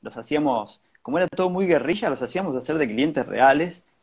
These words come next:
y escon-, nos escondíamos con la cámara y grabábamos, así de, de,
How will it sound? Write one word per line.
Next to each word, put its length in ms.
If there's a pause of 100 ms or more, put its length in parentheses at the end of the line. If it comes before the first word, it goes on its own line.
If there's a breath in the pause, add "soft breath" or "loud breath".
y 280
escon-, 280
nos 200
escondíamos 440
con 160
la 120
cámara 500
y 80
grabábamos, 800 (520)
así 300
de, 280
de, 180